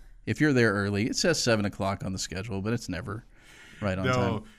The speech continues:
Speaker 2: I, I love that, uh, you know, it's just like tonight, six thirty is the plan for them to
Speaker 1: Yeah.
Speaker 2: go on air, but it's like, wink, wink.
Speaker 1: Yeah.
Speaker 2: Especially, especially the ones like tomorrow.
Speaker 1: Yes,
Speaker 2: Like,
Speaker 1: exactly,
Speaker 2: when you get
Speaker 1: yeah.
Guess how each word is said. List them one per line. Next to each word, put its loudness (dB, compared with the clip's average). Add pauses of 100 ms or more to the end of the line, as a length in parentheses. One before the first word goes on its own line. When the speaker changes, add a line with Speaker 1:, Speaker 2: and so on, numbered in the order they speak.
(120)
Speaker 2:
I, 2
I 2
love -4
that, -2
uh, -4 (160)
you -10
know, -6
it's -12
just -10
like -8
tonight, -8
six -10
thirty -2
is -8
the -12
plan -8 (220)
for -10
them -6
to -4
Speaker 1:
Yeah. -4
Speaker 2:
go -6
on -6
air, -4
but -4
it's -4
like, -10 (960)
wink, -12
wink. -20 (100)
Speaker 1:
Yeah. -4 (340)
Speaker 2:
Especially, -2 (220)
especially 0
the 0
ones 0
like 0
tomorrow. -4 (720)
Speaker 1:
Yes, -6
Speaker 2:
Like, -2
Speaker 1:
exactly, -4
Speaker 2:
when -4
you -4
get -2
Speaker 1:
yeah. -6